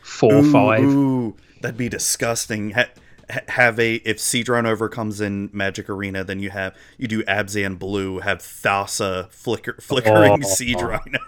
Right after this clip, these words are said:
Speaker 2: <laughs>
Speaker 1: That'd be heaven. Oh, that'd be amazing. They gotta bring it back in.
Speaker 2: Oh, that'd be disgusting.
Speaker 1: If they can bring Pack Rack in, they can bin Siege Rhino in. That's for
Speaker 2: Yeah,
Speaker 1: sure.
Speaker 2: that's, um, I mean, I like the, uh, we're sort of going all over here, but I don't care. Um,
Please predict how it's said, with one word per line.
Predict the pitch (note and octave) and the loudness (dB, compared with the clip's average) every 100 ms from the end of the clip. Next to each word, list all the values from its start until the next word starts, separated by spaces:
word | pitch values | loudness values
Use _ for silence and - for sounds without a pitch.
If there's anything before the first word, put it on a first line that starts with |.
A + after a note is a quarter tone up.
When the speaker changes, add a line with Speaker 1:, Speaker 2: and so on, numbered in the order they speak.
| - - | -4 -6
Speaker 2:
<laughs> | - C3 - - C3 | -4 -6 -6 -2 2
Speaker 1:
That'd | A#2 G2+ G#2 | 4 2 -2
be | G2 | 0
heaven. | A#2 A2 G2+ F#2+ - - | 0 2 -4 -10 -20 -8
Oh, | C3 B2+ | -2 0
that'd | B2 A#2+ | 2 0
be | A#2+ | 0
amazing. | A#2 A#2+ A2+ | 0 -2 -4
They | A#2 | -6
gotta | B2+ A#2+ | -6 -6
bring | A#2+ A#2 | -4 -6
it | G#2+ | -6
back | A#2 - | -8 -6
in. | A#2 G#2+ - _ _ _ - | -6 -6 -12 _ _ _ -10
Speaker 2:
Oh, | G#2 G2 | -4 -4
that'd | F#2+ F#2+ | -4 -6
be | F#2 | -10
disgusting. | F#2+ - F#2+ F2+ - F2+ F2+ _ - | -12 -10 -10 -12 -12 -14 -16 _ -12
Speaker 1:
If | B2+ | -4
they | C#3+ | -2
can | D3 | 2
bring | F#3+ D3 | 2 2
Pack | - C3+ | -2 -4
Rack | G#2+ G#2 A#2 | -6 -10 -10
in, | A2 | -10
they | A#2 | -10
can | A2+ G#2+ | -8 -8
bin | B2 | -8
Siege | - A#2 G#2+ | -6 -6 -6
Rhino | G#2 G2+ G2+ | -8 -8 -10
in. | G2+ - _ _ - _ - | -14 -18 _ _ -20 _ -6
That's | B2+ - | -6 0
for | |
Speaker 2:
Yeah, | C#3+ F3 | 2 4
Speaker 1:
sure. | A2+ | 2
Speaker 2:
that's, | G#2 A#2+ D#3 - | 0 0 2 2
um, | G3+ E3+ - | 2 0 -2
I | D3+ | 0
mean, | D#3+ D#3+ | 0 2
I | E3 A3 | 2 4
like | C3 A#2 A#2+ - _ _ _ _ _ - | 6 6 4 0 _ _ _ _ _ -18
the, | B2 A#2+ A#2 - | 2 6 6 4
uh, | A#2+ A#2+ | -6 -6
we're | B2 | -6
sort | - B2+ | -2 0
of | G#2 | 0
going | G#2 G2+ | -2 -2
all | F#2+ F#2+ | 0 2
over | A2 G#2 | 0 0
here, | G2 F#2 | -6 -4
but | F#2+ | -2
I | A2 | -2
don't | G2+ | -2
care. | - G2+ F#2+ F#2 - | -2 -2 -4 -8 -8
Um, | G2+ F#2+ | -6 -8